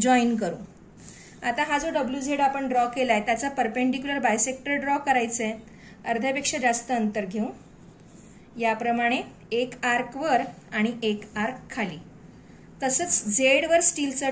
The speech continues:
टोक ठेवून एक arc वर आणि एक arc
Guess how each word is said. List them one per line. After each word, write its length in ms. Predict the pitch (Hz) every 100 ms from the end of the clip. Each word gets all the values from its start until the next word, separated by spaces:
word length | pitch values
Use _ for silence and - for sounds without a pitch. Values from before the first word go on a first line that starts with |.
| 269
टोक 280 | 233 214 -
ठेवून 240 | 214 247 427 - - - - - - - - -
एक 360 | 240 247 -
arc 320 | 247 240 254
वर 260 | 269 247 240 392 - -
आणि 180 | 214 233 262
एक 260 | 247 285 320 -
arc 240 | 214 190